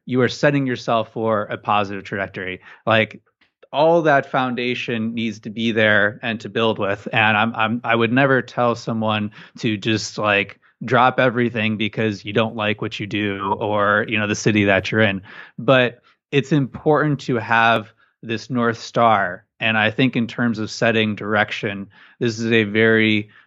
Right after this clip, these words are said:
cool place to start from is what are those moments that make you feel most alive? And perhaps you can find ways to make those happen more often, even if it's just internal,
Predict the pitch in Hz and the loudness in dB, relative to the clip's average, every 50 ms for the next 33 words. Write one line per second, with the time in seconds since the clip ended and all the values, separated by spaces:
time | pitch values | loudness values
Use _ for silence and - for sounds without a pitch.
0 | _ _ _ _ - - - 160 143 143 143 139 139 - - - 131 120 120 113 | _ _ _ _ -10 0 4 6 6 8 8 6 6 4 2 2 4 4 4 4
1 | 113 - - - 117 104 - - 131 120 113 113 113 - - 120 104 98 98 95 | 2 -2 -6 -6 -6 -8 -2 0 2 4 4 2 0 -2 -2 -2 -2 -2 -2 -6
2 | 92 98 101 113 - - 107 104 101 101 95 98 113 120 117 113 113 107 110 104 | -8 -12 -14 -12 -8 -6 -4 -4 -4 -4 -4 0 2 4 4 4 4 2 2 0
3 | 104 95 104 107 107 107 104 104 101 98 95 - 110 104 98 101 104 98 92 - | -2 -2 -2 -2 -2 0 0 -2 -2 -4 -4 -2 0 0 0 0 -2 -2 -2 -4
4 | 104 98 - - 110 104 101 98 98 92 92 - - - _ - 117 104 104 101 | -6 -6 -4 -2 0 2 2 2 2 0 -2 -6 -12 -8 _ 2 2 2 2 2
5 | - - 110 110 131 151 147 131 123 120 113 117 - _ - - _ _ - 131 | 0 0 4 6 6 6 6 6 4 2 0 -2 -8 _ -20 -20 _ _ -6 -4
6 | 123 120 120 120 117 104 - 131 127 135 135 - - 131 120 - - 113 110 - | -4 -4 -4 -4 -6 -4 0 0 0 0 0 -4 -8 -8 -8 -8 -8 -10 -10 -6
7 | - 113 113 113 113 107 104 110 107 107 107 92 - - 107 107 104 101 - 107 | -4 -4 -2 -2 -2 -4 -4 -4 -4 -4 -4 -6 -8 -8 -6 -4 -4 -4 -6 -8
8 | 104 101 - 110 101 98 95 - 101 98 101 98 104 98 101 98 101 107 110 107 | -8 -6 -2 -2 -2 -2 -2 -4 -10 -10 -8 -6 -4 -2 0 2 4 4 2 2
9 | - 107 104 101 92 - - - - _ _ - 151 165 190 196 185 185 165 156 | 0 -4 -6 -6 -8 -12 -16 -20 -20 _ _ 0 4 4 6 6 6 6 4 4
10 | 139 - 151 117 - - - 147 131 127 120 - - 127 120 107 - - 135 135 | 4 2 0 0 -2 -2 2 2 2 2 2 0 -2 -4 -4 -4 -4 -2 0 0
11 | 131 117 98 90 | 0 0 -2 -4